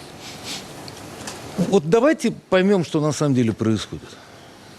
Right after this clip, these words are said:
Да, это очень болезненно. Да, это вскрыло многие проблемы.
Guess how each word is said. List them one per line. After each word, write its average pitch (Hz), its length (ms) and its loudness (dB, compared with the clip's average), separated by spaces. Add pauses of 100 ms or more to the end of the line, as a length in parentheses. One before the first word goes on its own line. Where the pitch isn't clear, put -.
(1000)
Да, 131 500 4
это 135 480 2
очень 147 240 2
болезненно. 123 580 2 (1400)
Да, 147 360 4
это 170 180 2
вскрыло 156 420 2
многие 135 400 6
проблемы. 113 580 0